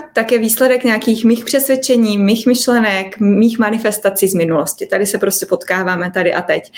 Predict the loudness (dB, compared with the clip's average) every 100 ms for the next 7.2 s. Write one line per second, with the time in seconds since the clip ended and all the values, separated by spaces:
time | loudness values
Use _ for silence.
0 | -14 -10 -6 -2 -2 0 0 0 2 2
1 | 2 0 -2 -2 0 0 -2 -4 -4 -2
2 | 0 0 2 0 -2 -2 -2 0 0 0
3 | -2 -2 -2 -4 -6 -8 -6 -2 0 2
4 | 0 -6 _ _ _ _ _ _ _ -8
5 | -4 -2 0 -2 -4 -2 -2 0 0 0
6 | 2 0 -2 -2 0 0 0 0 -2 0
7 | 0 0